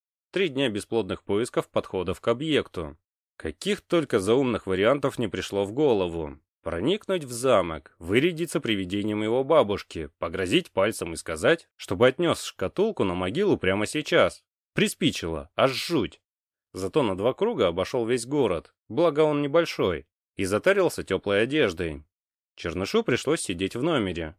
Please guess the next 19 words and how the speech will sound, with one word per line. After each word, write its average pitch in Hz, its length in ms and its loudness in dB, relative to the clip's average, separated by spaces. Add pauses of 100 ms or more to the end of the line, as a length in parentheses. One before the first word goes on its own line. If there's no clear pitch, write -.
(120)
чтобы 117 320 0
никто 156 260 0
не 190 140 2
запомнил 139 500 2
такое 156 320 0
странное 101 480 0
животное. 95 840 0 (680)
Ненадолго 113 680 2
смотался 98 580 0
в 104 60 -2
Ульсан, 117 580 0 (200)
проверить, 113 640 2
как 110 160 2
дела 127 340 4
там. 76 300 -8 (640)
Нормально, 107 720 0
все 175 220 0
заняты, 98 500 2
качаются. 87 880 0